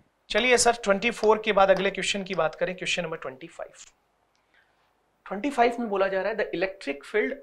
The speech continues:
at a point perpendicular to the direction of dipole moment P of a short electric dipole, the angle theta is।" मतलब पॉइंट ए पर इलेक्ट्रिक फील्ड डाइपोल की वजह से डाइपोल मोमेंट के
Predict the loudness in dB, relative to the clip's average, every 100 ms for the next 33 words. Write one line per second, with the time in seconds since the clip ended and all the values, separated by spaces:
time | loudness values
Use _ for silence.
0 | -2 -2 -8 -8 -8 -6 -10 -14 -8 -2
1 | 0 2 0 2 0 0 -4 -2 0 0
2 | -4 -8 -10 -4 -4 -4 -8 -8 -10 -12
3 | -16 -14 -12 -14 -14 -8 -6 -6 -10 -12
4 | -18 -12 -12 -10 -12 -14 _ _ _ _
5 | _ _ -2 0 0 -4 -6 -14 -14 -16
6 | -18 -20 _ _ _ _ _ _ 4 4
7 | 2 _ 0 0 0 -4 -4 -2 -2 -2
8 | -6 -6 -16 _ -6 -4 -6 -6 -6 -8
9 | -10 -10 2 2 2 2 0 0 -6 -8
10 | -6 -10 -12 _ _ _ _ 0 4 4
11 | 6 6 6 2 0 0 -4 -6